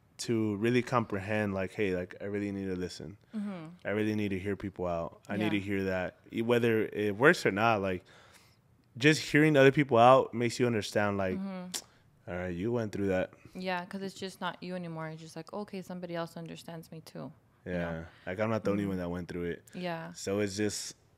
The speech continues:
Speaker 1: it's crazy, you know, for people to understand life,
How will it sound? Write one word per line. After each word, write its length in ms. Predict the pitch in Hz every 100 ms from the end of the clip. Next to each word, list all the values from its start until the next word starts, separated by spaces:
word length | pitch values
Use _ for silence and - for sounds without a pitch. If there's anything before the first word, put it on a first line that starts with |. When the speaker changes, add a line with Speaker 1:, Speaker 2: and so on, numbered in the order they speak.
| _ _ _ _ -
Speaker 1:
it's 160 | 165
crazy, 520 | - 196 208 170 160 156 - _
you 140 | - 117
know, 160 | 127
for 140 | 127 120
people 240 | 139 139
to 60 | 135
understand 540 | 123 - 123 123 117 - -
life, 680 | 107 107 117 117 - -